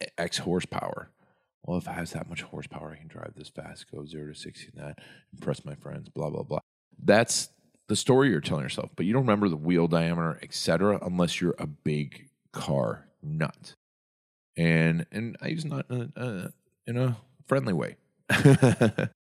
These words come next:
But the fact is, we don't remember testimonials either. And in fact, they can turn someone off. The other reason testimonials turn people off is if you do a video testimonial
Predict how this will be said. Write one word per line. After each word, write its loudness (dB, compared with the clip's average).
But -2
the 0
fact -2
is, 2
we -4
don't 2
remember -2
testimonials -4
either. -6
And -2
in -2
fact, 0
they -4
can -8
turn -8
someone -8
off. -6
The -10
other 0
reason -4
testimonials -6
turn -8
people -6
off 0
is -4
if -2
you 6
do 4
a 4
video 0
testimonial -4